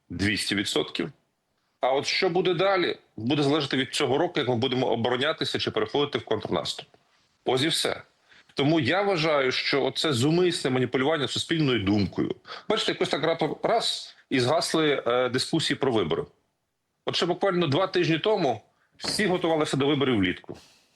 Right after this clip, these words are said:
Вже формували списки, е, мобілізували бюджети, команди. От все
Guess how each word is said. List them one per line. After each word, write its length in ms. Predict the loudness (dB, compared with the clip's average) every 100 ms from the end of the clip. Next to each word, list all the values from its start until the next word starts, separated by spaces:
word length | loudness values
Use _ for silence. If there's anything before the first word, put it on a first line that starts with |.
| _ _ _ _
Вже 140 | -2 0
формували 460 | 0 2 2 0
списки, 600 | -2 -2 -2 -2 -4 -2
е, 640 | 0 2 0 0 0 0 0
мобілізували 680 | -2 -2 -2 0 0 0
бюджети, 680 | 0 -2 0 0 -2 -2 -6
команди. 800 | -2 -2 0 0 0 -2 -4 -4 -12 -20 _ -4
От 180 | -4 -2
все 280 | 0 0